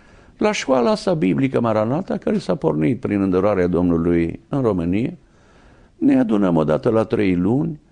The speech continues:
și stăm deoparte de luni până sâmbătă, numai și numai cu Domnul, pentru a împlini comandamentele acestei Scripturi.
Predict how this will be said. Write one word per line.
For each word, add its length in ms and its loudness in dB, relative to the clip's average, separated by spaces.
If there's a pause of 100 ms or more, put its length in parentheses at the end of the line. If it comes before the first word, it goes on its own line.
(280)
și 220 -2
stăm 300 -2
deoparte 500 0
de 140 0
luni 400 0
până 240 -2
sâmbătă, 640 0 (340)
numai 420 0
și 180 -6
numai 600 -2 (120)
cu 60 -2
Domnul, 540 0 (640)
pentru 340 4
a 40 4
împlini 560 2
comandamentele 800 0
acestei 400 0
Scripturi. 720 0